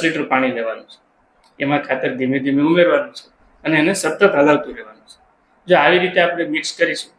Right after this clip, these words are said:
તો આ ખાતર છે એ સરળતાથી ઓગળી જશે. એ સિવાય આપણે ઝીરો બાવન ચોત્રીસના નવી ટેકનોલોજીથી બનાવેલા ગ્રેડ પણ વાપરી શકીએ, જેમ કે એરિસ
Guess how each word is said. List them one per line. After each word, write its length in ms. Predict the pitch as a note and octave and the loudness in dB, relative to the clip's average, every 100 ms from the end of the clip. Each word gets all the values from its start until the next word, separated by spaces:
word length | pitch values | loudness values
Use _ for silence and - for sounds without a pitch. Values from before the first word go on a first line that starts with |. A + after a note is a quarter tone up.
| _ _ - | _ _ -2
તો 80 | G3+ | 0
આ 60 | - - | 2 0
ખાતર 240 | C#3 C#3+ - | -4 -4 -8
છે 80 | D3+ - _ _ _ | -12 -14 _ _ _
એ 60 | F#3+ | -6
સરળતાથી 560 | - A3 - C3+ - E3+ - | -2 -2 0 -2 -2 -10 -4
ઓગળી 260 | C#3+ C3 - | -4 -4 -6
જશે. 220 | - - - - _ _ - - - | -10 -18 -20 -20 _ _ -20 -10 2
એ 100 | G#3 | 4
સિવાય 360 | G#3+ F3 - - _ _ _ - | 4 0 -4 -10 _ _ _ -2
આપણે 240 | D3 G3 D#3+ | 2 4 6
ઝીરો 180 | E3 F#3+ F#3 | 6 6 6
બાવન 220 | F#3+ F#3 F3+ | 4 2 -4
ચોત્રીસના 520 | F3+ F#3 F#3+ F#3+ - - _ _ _ | -2 -4 -4 -8 -10 -12 _ _ _
નવી 380 | D3 C3+ C#3 G3 | -6 0 4 4
ટેકનોલોજીથી 680 | G3 G3+ G3+ F#3+ F#3 F#3 E3+ | 4 2 2 2 0 -2 0
બનાવેલા 440 | F3 F3 E3+ D#3+ D3 | 2 4 4 2 0
ગ્રેડ 220 | D#3+ D#3+ | -2 -2
પણ 160 | D3 D#3+ - - C#3+ | -4 -6 -10 -8 0
વાપરી 300 | C#3+ C#3 B2+ | 0 0 -6
શકીએ, 220 | - - _ _ _ - | -10 -14 _ _ _ -12
જેમ 280 | C#3 E3 F3 | 0 2 2
કે 100 | - - - _ _ _ _ _ _ _ _ | 0 -6 -12 _ _ _ _ _ _ _ _
એરિસ 320 | D3+ E3+ F3+ | 2 2 2